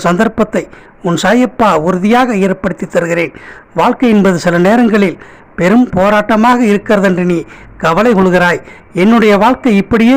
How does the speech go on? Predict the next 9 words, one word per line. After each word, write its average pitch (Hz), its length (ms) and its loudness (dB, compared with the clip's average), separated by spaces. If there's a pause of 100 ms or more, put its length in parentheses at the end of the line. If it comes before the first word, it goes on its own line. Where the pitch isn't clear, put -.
(120)
இருந்துவிடுமா 208 460 0 (480)
என்று 185 200 0
நீ 180 60 2 (100)
கவலை 208 320 2
கொள்கிறாய். 175 420 0 (380)
வாழ்க்கை 220 400 0
என்பது 180 300 2
வண்டி 190 280 2
சக்கரம், 185 400 -2